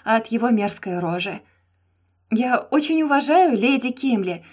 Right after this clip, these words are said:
я бы никогда не написал про нее ничего плохого. Поверьте, я вас не обманываю».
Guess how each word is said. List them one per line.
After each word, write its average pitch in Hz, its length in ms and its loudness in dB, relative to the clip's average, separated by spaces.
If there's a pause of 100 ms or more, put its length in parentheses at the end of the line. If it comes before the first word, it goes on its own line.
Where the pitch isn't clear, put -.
я 240 220 2
бы 311 100 2
никогда 320 560 2
не 214 120 4
написал 233 560 2
про 330 120 -2
нее 233 380 2
ничего 226 480 2
плохого. 214 760 0 (420)
Поверьте, 311 640 2 (140)
я 247 280 2
вас 254 220 0
не 220 200 4
обманываю». 226 800 2